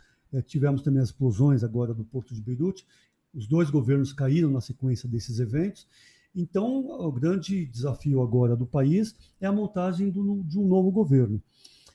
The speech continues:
Quem tá à frente, mais uma vez, dessa montagem é o primeiro, é o ex-primeiro-ministro Hariri, que tá nesse processo interno de consultas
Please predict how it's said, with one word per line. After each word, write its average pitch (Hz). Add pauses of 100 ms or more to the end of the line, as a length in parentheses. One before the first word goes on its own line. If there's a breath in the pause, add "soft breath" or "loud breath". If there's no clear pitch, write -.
(300 soft breath)
Quem 175
tá 160
à -
frente, 139
mais 131
uma 120
vez, 113
dessa 117
montagem 147 (560 soft breath)
é 139
o 123
primeiro, 123
é 123
o 120
ex-primeiro-ministro 120
Hariri, 156 (380 soft breath)
que 123
tá 135
nesse 127
processo 131
interno 143
de 107
consultas 139